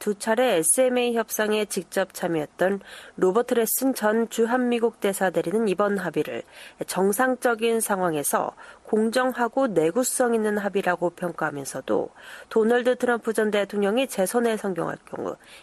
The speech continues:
이 합의가 무효화될 가능성을 우려했습니다. 랩슨 전 대사대리는 특히 트럼프 전 대통령이 당선될 경우 이번 에스엠에이를 윤석열 대통령과 조 바이든 대통령이 트럼프 행정부를 우회하기 위해 일 년 일찍 체결한 합의로 인식한다면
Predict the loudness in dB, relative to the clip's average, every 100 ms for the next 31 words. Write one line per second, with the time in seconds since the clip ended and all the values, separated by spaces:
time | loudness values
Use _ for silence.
0 | -4 0 0 2 0 2 2 4 4 2
1 | 0 0 -2 -2 -2 -4 -4 -4 -4 -4
2 | -6 -10 -4 -4 -4 -10 _ -20 -20 -20
3 | -20 -4 -2 0 0 2 2 2 2 0
4 | 2 0 0 -4 -2 -2 -2 0 -2 0
5 | 0 0 0 -2 0 0 2 0 0 -2
6 | -2 -2 -4 -4 -8 -8 -12 -14 -20 -14
7 | -4 0 2 2 2 0 2 2 2 0
8 | -2 -14 -10 0 2 2 2 2 2 -2
9 | -2 -2 0 2 0 2 0 2 2 2
10 | 0 -2 -2 -10 -8 -4 -2 -4 -12 -20
11 | -12 -2 0 2 0 2 2 2 2 2
12 | 2 2 2 0 -4 0 0 2 2 2
13 | 2 2 2 0 -2 -4 0 0 0 0
14 | 0 0 0 0 0 -2 -4 -8 -6 -4
15 | -4